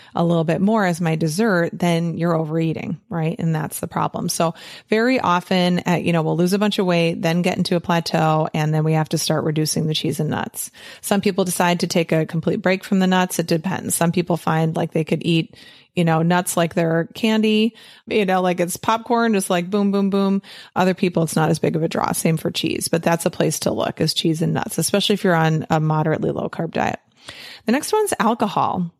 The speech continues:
So this is a big one, right? So many people don't want to give up their alcohol. You know my stance on that. I've talked about that previously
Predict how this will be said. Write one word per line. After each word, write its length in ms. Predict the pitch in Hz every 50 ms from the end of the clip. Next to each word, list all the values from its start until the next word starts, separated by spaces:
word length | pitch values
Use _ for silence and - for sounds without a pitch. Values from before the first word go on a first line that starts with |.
| _
So 420 | - - - - 214 214 214 214 214 -
this 240 | 202 226 247 - -
is 140 | 359 320 339
a 40 |
big 220 | 233 233 220 208 180
one, 220 | 170 151 135 139
right? 240 | 151 160 170 175 - - - - -
So 180 | - - 247
many 200 | 254 262 269 269
people 320 | 240 294 262 233 - 202 185
don't 260 | 180 226 233 240 226
want 160 | 240 240 233
to 60 | 226
give 160 | 208 226 214
up 120 | 220 214 -
their 140 | - 202 202
alcohol. 800 | 196 190 202 - 202 185 202 202 196 196 196 196 190 190 - -
You 260 | - 180 190 190 190
know 220 | 196 196 196 196
my 160 | 196 185 185
stance 380 | 185 - - 190 180 180 - -
on 140 | 185 180 180
that. 260 | 175 175 170 170 170
I've 80 | 170 170
talked 240 | - - 175 -
about 240 | - 180 175 170 170
that 160 | - 175 -
previously 580 | - 190 170 165 170 175 - - 175 170 165 170